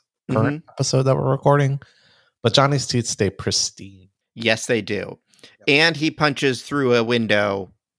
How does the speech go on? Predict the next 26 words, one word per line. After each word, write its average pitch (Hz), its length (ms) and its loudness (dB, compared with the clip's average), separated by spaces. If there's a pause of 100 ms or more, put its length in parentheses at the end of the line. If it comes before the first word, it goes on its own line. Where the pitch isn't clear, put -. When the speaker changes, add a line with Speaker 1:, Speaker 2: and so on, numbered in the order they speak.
(160)
Speaker 2:
without 117 420 0
a, 104 280 0
with 120 180 -2
nary 110 380 2
a 101 60 -4
cut - 260 -4
on 95 160 -2
his 95 140 -10
hand. 87 360 -12
Speaker 1:
He 170 140 0
had 175 220 4
a 139 40 4
bruise. 110 680 -4
That's 113 160 2
all 139 100 4
they 139 100 4
showed, 101 420 2
was 113 180 -2
that 117 140 2
his 117 160 -2
hand 123 240 2
was 117 100 0
all 104 220 2
bruised 101 460 -6
up. 82 260 -8 (480)
Um, 92 500 2